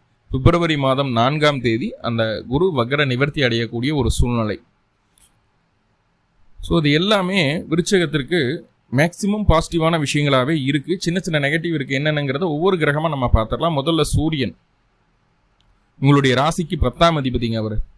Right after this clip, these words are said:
அவரு போய் ராசிக்கு நான்காம், சாரி, மூன்றாம் இடத்துல இருக்காரு. மூன்றாம் இடத்துல தைரிய வீரிய ஸ்தானத்துல அந்த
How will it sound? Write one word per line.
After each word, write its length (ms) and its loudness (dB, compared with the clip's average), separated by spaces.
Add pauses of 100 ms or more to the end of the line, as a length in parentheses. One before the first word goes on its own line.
(180)
அவரு 180 -4
போய் 160 2
ராசிக்கு 400 0
நான்காம், 560 0
சாரி, 240 -2
மூன்றாம் 420 0
இடத்துல 300 -2
இருக்காரு. 240 -6 (640)
மூன்றாம் 460 2
இடத்துல 260 -2
தைரிய 420 0
வீரிய 300 0 (100)
ஸ்தானத்துல 360 0
அந்த 420 -4